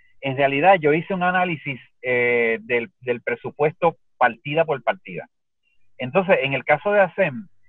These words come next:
el, en la, la asem no es un ed-, no es nada más un edificio. Funciona por su planilla laboral. La mayoría de las personas piensan que son médicos nada más. No, no. Hay, este, profesiones ancilares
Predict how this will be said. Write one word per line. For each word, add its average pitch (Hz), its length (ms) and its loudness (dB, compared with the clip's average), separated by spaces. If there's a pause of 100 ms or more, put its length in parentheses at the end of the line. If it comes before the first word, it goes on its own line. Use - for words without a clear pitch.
(220)
el, 135 200 -2 (140)
en 135 240 -4
la, 131 280 6
la 127 640 2 (200)
asem 185 500 0 (340)
no 156 360 0
es 196 40 -2
un 160 140 -4
ed-, 165 160 -6
no 143 220 0
es 190 100 -4
nada 143 240 0
más 160 120 -2
un 139 120 -10
edificio. 127 560 -14 (640)
Funciona 160 800 0 (300)
por 147 300 2
su 143 160 -8
planilla 143 480 0
laboral. 117 560 0 (800)
La 135 140 4
mayoría 139 300 2
de - 20 4
las 190 80 -2
personas 190 360 -2
piensan 185 320 -6
que 160 100 -6
son 151 180 -6
médicos 156 400 -2
nada 139 180 0
más. 160 160 -2
No, 151 180 -4
no. 139 220 -6 (340)
Hay, 151 420 -2
este, 131 220 -6
profesiones 127 540 -6
ancilares 156 680 -2